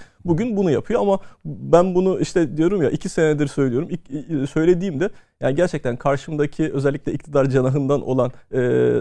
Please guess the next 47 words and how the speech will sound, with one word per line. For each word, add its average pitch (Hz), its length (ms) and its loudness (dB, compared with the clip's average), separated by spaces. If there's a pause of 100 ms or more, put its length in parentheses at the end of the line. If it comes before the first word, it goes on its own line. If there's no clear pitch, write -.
tartışmacılar 135 640 -2 (240)
yani 135 160 2
demediklerini 165 500 4
bırakmıyorlardı. 127 540 0
Olur 165 200 2
mu 151 140 -2
Mısır'la 139 400 -4
bir 135 100 0
araya 127 260 0
gelinir 127 280 -2
mi 120 80 -6
vesaire 156 340 -4
ama 285 160 -6
işte 208 200 -2 (240)
siyaset 170 520 0
böyle 156 200 2
bir 120 40 -8
şey. - 160 -4 (280)
Sizin 151 180 0
dediğiniz 165 280 8
gibi 151 80 2
işte 127 160 -4
diploma-, 147 360 -4
diplomasi 165 420 0
böyle 165 160 2
bir 104 60 -4
şey. 131 120 0
Yani 131 100 0
diplomasi 208 380 0
de 175 60 6
böyle 156 200 10
yürür. 131 180 -4
Yani 135 180 2
diplomatik, 156 500 -2
e, 139 240 4 (240)
alanları 151 420 4
mutlaka 196 380 -2 (260)
kanalları 175 420 6
açık - 220 0
tutmak - 340 0
gerekir. - 320 0
Bu 208 40 -8
çok, - 280 0
e, 160 220 -6
önemli 143 460 0
ve 160 160 0
değerli. 147 360 4